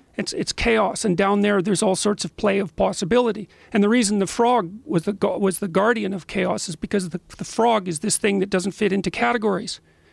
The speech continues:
you see, because it's partly water, it's partly land, it's tadpole, yet it's,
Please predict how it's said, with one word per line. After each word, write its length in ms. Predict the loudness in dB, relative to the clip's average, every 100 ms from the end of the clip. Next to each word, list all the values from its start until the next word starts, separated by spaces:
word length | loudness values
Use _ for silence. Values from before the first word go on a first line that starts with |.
| _
you 80 | -4
see, 240 | 0 0 0
because 320 | -2 -2 -2
it's 140 | -4
partly 420 | -4 0 0 2
water, 420 | 2 4 2 0 -4
it's 140 | -8
partly 460 | -4 -2 -2 -4 0
land, 420 | 2 0 -2 -8 _ _ -20 -6
it's 160 | -4 -2
tadpole, 600 | 0 0 -2 -2 -2 0
yet 180 | 0
it's, 320 | -2 -4 -6